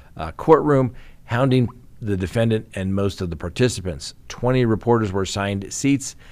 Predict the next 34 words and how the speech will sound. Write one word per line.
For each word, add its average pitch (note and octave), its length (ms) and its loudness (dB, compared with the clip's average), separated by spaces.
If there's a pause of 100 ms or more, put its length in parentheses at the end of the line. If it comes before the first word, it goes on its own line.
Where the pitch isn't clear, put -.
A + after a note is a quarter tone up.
(320)
by C3+ 240 4
the D#3 80 6
court A#2 400 4
within B2 520 4 (120)
the, G2+ 380 0
uh, F#2+ 40 0
bar G2+ 380 2
and G2 240 -2
in F#2+ 140 0
close G#2 260 0
proximity F#2 560 0
to F2 160 -6
the E2 100 -2
jury A2+ 440 4 (220)
and G#2 180 -2
counsel, F#2+ 520 0 (520)
precluding D#3 560 6
privacy B2 640 2
between G#2 640 2
the F#2 400 0 (280)
defendant F#2+ 520 2
and E2+ 220 -2
his F#2 240 -2
counsel. A2 640 2 (800)
The G2 80 4
movement A2 320 10
of G2+ 100 6
the F#2+ 80 4
reporters G#2+ 460 6
in G#2 80 4
the F#2+ 60 2
courtroom B2+ 340 4
apparently A#2 400 2
caused A2 420 2